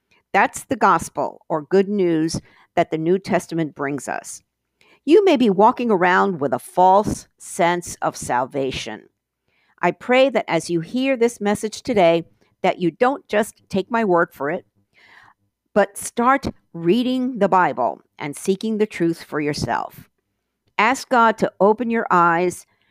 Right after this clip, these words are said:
your mind, and your heart to hear and understand the truth. God bless you, and I hope you enjoyed this episode.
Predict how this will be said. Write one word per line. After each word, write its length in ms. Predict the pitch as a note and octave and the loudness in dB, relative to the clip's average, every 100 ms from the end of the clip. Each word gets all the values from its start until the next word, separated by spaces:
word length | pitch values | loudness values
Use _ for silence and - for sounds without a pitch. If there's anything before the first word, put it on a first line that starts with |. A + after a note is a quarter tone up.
| _ | _
your 140 | - E3 | -6 -2
mind, 600 | E3 E3 E3+ F#3 F3+ F3 _ | 0 2 2 0 -2 -6 _
and 140 | D#3+ D#3 | -8 -2
your 140 | F3+ | -2
heart 500 | F3 A#3+ F#3 D3 - - _ _ _ | 0 2 2 2 -4 -16 _ _ _
to 140 | - D#3+ | -6 -4
hear 420 | - A#3+ A#3+ - | -2 2 4 2
and 120 | E3 - | -2 -6
understand 800 | E3+ F3+ G#3 - G3 F3+ F3+ E3 - | -4 -2 -2 -4 -2 -2 -2 -6 -10
the 80 | D#3+ | -12
truth. 580 | - D3+ G2+ - _ _ _ _ _ - | -8 -6 -6 -10 _ _ _ _ _ -4
God 180 | E3 D#3 | -2 0
bless 380 | F3+ G#3 - C4 | 0 0 0 -4
you, 180 | B3+ | -2
and 140 | - D3+ | -4 -6
I 80 | C#3 | -6
hope 280 | D#3 E3+ | -4 -4
you 140 | F#3 F3+ | -2 -4
enjoyed 320 | E3 D#3 D3+ | -2 -4 -4
this 180 | D#3+ - | -6 -8
episode. 500 | C#3+ - - D#2+ | -8 -10 -12 -12